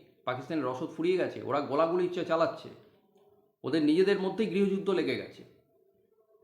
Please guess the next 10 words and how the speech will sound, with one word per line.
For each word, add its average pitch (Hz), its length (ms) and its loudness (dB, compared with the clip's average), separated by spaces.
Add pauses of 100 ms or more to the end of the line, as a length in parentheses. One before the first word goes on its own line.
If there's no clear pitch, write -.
(500)
ওদের 139 160 -2
সেনাপ্রধানকে 196 680 0
ওরা 202 120 4
সরিয়ে 190 280 -2
দিতে 160 200 -2
চলেছে - 520 -10 (760)
বা 131 80 0
দিয়েছে, 180 440 4
জানি 165 240 0
না, 127 180 0